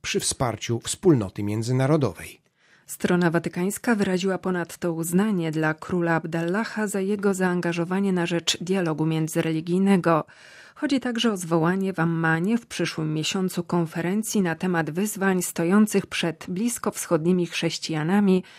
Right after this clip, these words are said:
Speaker 2: w obliczu zachodzących przemian społeczno-politycznych.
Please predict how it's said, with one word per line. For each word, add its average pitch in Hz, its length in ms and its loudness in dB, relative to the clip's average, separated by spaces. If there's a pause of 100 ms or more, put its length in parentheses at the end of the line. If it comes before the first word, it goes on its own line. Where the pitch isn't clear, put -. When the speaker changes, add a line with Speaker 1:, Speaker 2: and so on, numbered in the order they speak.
(180)
Speaker 2:
w 214 60 4
obliczu 226 420 2
zachodzących 165 680 0
przemian 151 480 -2
społeczno-politycznych. 156 1500 -4